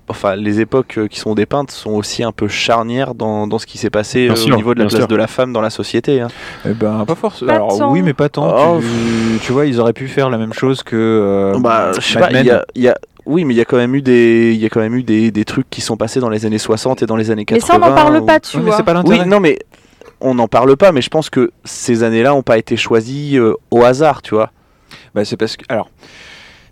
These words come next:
Speaker 3: du coup, je sais pas si j'empiète ou pas sur, euh, ta chronique, mais
Speaker 4: Vas-y, vas-y.
Speaker 3: dans... Pour te donner envie de regarder, déjà, moi, je te dirais, au niveau des décors, de, du travail, du réalisme, t'as un côté un peu Ratched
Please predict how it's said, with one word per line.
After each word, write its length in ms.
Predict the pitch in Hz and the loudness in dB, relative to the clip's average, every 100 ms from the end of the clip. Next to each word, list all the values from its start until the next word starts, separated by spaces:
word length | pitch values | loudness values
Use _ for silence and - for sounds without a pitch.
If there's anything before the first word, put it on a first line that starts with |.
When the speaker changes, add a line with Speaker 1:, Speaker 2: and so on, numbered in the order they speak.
| - | -20
Speaker 3:
du 200 | 113 120 | -12 -12
coup, 280 | - 147 117 | -6 -2 0
je 100 | 110 | -2
sais 140 | - | -2
pas 140 | 117 | -4
si 140 | 113 107 | -4 -4
j'empiète 320 | 110 - 110 | -6 -4 -6
ou 40 | 110 | -4
pas 160 | 110 | -4
sur, 280 | 107 - 95 | -4 -6 -4
euh, 80 | 95 | -2
ta 120 | 98 | -4
chronique, 400 | - 113 160 - | -6 -8 -8 -6
mais 180 | 113 104 - | -6 -6 -6
Speaker 4:
Vas-y, 220 | 226 254 | -4 -2
vas-y. 360 | 247 226 247 240 | -4 -6 -14 -6
Speaker 3:
dans... 960 | 117 113 - 107 107 107 104 104 104 | -2 0 0 0 0 0 0 0 -2
Pour 160 | 101 110 | -4 -4
te 80 | 127 | -2
donner 220 | 127 165 | -2 -2
envie 180 | 156 139 | -4 -2
de 60 | |
regarder, 280 | 120 107 131 | -2 0 -2
déjà, 220 | 131 120 | -4 -6
moi, 100 | 123 | -8
je 100 | 113 | -8
te 60 | 104 | -8
dirais, 220 | 95 104 | -6 -4
au 60 | 113 | -4
niveau 200 | 98 95 | -2 -4
des 100 | 90 | -2
décors, 440 | 92 - 107 107 | -4 -2 0 -2
de, 220 | 104 92 | -4 -8
du 140 | 92 92 | -8 -12
travail, 320 | - 101 104 | -6 -4 -4
du 100 | 98 | -4
réalisme, 540 | 95 95 127 - 101 95 | -4 -4 -6 -6 -8 -4
t'as 160 | 104 104 | -4 -4
un 120 | 101 | -6
côté 300 | 120 107 143 | -6 -6 -6
un 100 | 123 | -4
peu 140 | 135 | -4
Ratched 480 | 123 117 - 123 98 | -4 -4 -6 -8 -8